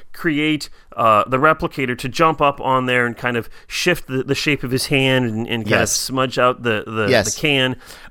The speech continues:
Speaker 1: uh, to put the, the spider there, the, the replicator there to do that. Uh,
Speaker 2: Hey, it worked
Speaker 1: which
Speaker 2: out.
Speaker 1: I think it actually worked out really, really quite nicely.
Speaker 2: Yes.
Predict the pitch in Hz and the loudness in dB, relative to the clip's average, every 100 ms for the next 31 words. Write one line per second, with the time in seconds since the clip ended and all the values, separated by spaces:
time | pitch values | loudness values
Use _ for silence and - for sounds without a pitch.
0 | - 117 110 - - 135 117 113 117 - | 0 4 4 0 -8 -6 -6 -6 -6 -4
1 | - 131 127 120 117 113 110 110 104 107 | 0 2 2 2 2 2 0 -4 -4 -6
2 | 104 104 110 113 113 101 104 98 - - | -6 -4 -6 -6 -6 -4 -4 -4 -8 -18
3 | - - 110 113 110 92 90 - - - | -20 -14 -4 0 0 0 -4 -12 -20 -2
4 | 110 104 95 95 110 208 113 95 - 165 | 2 4 4 4 4 4 2 -2 0 0
5 | 165 120 113 117 - 123 117 117 110 104 | 2 -2 -4 -8 -6 -4 -4 -2 -4 -4
6 | - 110 113 98 - - 110 101 90 - | -8 -6 -4 -4 -12 -10 -8 -8 -10 -6
7 | 113 104 - _ _ 104 80 - | -6 -6 -10 _ _ -2 -2 -4